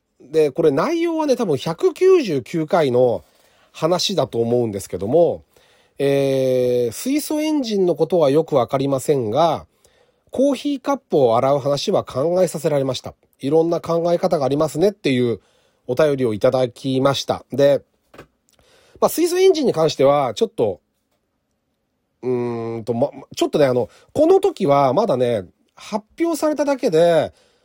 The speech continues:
要はトヨタから今月末のレースに出ると、二十四時間耐久レースに、えー、既存のエンジンを使って、ガソリンではなく、水素ガスを使ったエンジン。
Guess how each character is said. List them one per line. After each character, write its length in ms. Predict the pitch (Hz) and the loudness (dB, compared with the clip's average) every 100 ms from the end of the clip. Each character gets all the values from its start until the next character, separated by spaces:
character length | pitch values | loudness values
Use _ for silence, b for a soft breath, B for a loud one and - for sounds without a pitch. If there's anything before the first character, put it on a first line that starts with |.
| _ _ - | _ _ 0
要 100 | 185 | 2
は 40 | |
ト 120 | 269 | 4
ヨ 120 | 285 | 2
タ 120 | 202 156 | 2 2
か 100 | 123 | 0
ら 80 | |
今 220 | - 202 208 | 2 2 2
月 280 | 214 220 196 139 | 0 0 0 0
末 300 | 123 101 98 _ | -2 -6 -8 _
の 140 | 143 143 | -2 2
レ 220 | 170 170 | 4 2
ー 20 | |
ス 180 | - 117 | 0 -6
に 120 | 104 | -2
出 120 | 143 | -2
る 60 | 123 | -2
と、 100 | 117 | 0
二 120 | 185 | 0
十 80 | 202 | 2
四 160 | 143 | 0
時 100 | 135 | -2
間 160 | 147 143 | -4 -2
耐 200 | 147 143 | 0 0
久 140 | 170 | 0
レ 100 | 165 | 0
ー 40 | 156 | 0
ス 100 | 135 | 0
に、 280 | 147 143 - b b b b b b b _ _ _ _ _ _ _ _ _ - | 0 -2 -4 b b b b b b b _ _ _ _ _ _ _ _ _ -6
え 640 | 139 135 135 131 131 131 | -4 -2 -2 -2 -2 -4
ー、 60 | - | -4
既 100 | 214 | 0
存 260 | 330 359 330 | 2 2 4
の 260 | 320 294 - | 2 2 2
エ 100 | 262 | 2
ン 80 | 196 | 2
ジ 160 | 147 | -2
ン 120 | 113 | -2
を 60 | 101 | -4
使 180 | - 123 | -4 -4
っ 80 | - | -4
て、 520 | _ 214 196 151 92 - | _ 2 4 2 -2 -6
ガ 160 | 147 156 | -4 0
ソ 140 | 311 | 0
リ 140 | 311 | 0
ン 60 | 311 | 0
で 100 | 294 | 2
は 140 | 214 | 2
な 120 | 135 123 | 0 -2
く、 500 | 156 175 143 92 69 _ _ _ _ _ | 0 4 4 2 -6 _ _ _ _ _
水 320 | - 285 302 | -8 -2 -2
素 120 | 285 285 | -2 -2
ガ 140 | 285 | -2
ス 140 | - | -2
を 80 | 131 | -6
使 180 | - 117 | -4 -6
っ 80 | 98 _ | -6 _
た 340 | 214 165 80 - _ _ _ - | 0 0 -4 -18 _ _ _ -2
エ 80 | 156 | 0
ン 80 | |
ジ 160 | 113 | 0
ン。 60 | 87 | -6